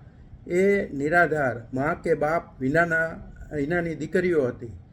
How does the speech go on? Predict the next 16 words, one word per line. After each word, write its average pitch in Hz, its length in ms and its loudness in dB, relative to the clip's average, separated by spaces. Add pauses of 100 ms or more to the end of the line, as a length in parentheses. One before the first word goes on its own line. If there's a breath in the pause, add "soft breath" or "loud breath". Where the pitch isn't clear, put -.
(380 loud breath)
એ 180 160 0
જોઈને, 185 540 2
દ્રશ્ય 165 420 2
જોઈને, 170 400 0
આ 156 200 -4
માત્સ-, 156 460 -2
અ, 170 160 0
માતૃવાત્સલ્યનું 180 1400 0
ઝરણું 165 580 4 (180)
વહેતું 175 480 2
લાઈવ 160 300 4
જોઈને 156 420 -2 (560 loud breath)
મન 156 220 0
ગદગદિત 180 540 2
થયું 180 300 0 (440)
અને 151 420 -2